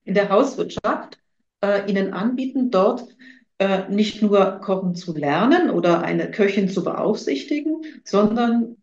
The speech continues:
das weiterzugeben als Unterrichtsfach. Also selber als Hauswirtschaftslehrerin zu werden. Das gab es vorher nicht in dem Sinne.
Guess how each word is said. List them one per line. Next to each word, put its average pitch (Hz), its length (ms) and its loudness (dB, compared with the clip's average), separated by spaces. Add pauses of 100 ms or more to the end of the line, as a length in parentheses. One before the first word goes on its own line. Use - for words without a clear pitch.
(140)
das 202 300 0
weiterzugeben 175 760 2
als 185 280 -4
Unterrichtsfach. - 920 -2 (460)
Also 185 400 0 (100)
selber 190 540 2 (140)
als 180 340 -4
Hauswirtschaftslehrerin 196 1400 2
zu - 180 -10
werden. - 320 -10
Das 240 220 -4
gab 294 240 0
es 202 120 -4
vorher - 420 -8
nicht - 360 -10
in - 100 -6
dem - 220 -6
Sinne. 175 420 -10